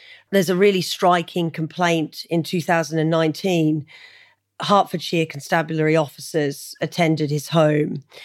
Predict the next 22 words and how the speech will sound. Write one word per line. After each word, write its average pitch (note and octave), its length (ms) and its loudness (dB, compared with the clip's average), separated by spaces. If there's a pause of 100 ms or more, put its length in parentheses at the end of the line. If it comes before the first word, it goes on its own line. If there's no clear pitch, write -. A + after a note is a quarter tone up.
(240)
and E3 160 4
the E3+ 80 6
allegation E3 640 0
was D3+ 240 -6
that E3 180 -6
he E3+ 240 0
had C#3+ 360 -2
assaulted D#3+ 520 0
a D3+ 40 2
woman D#3 540 2
during D#3+ 260 4
a - 20 2
domestic F#3 440 -2
incident F3+ 640 0
and D#3 120 2
he D3+ 80 0
had D#3+ 120 -2
grabbed D#3 300 -2
her D#3+ 40 -8
by D3+ 220 -2
the D#3 80 -4
neck. F#3 480 0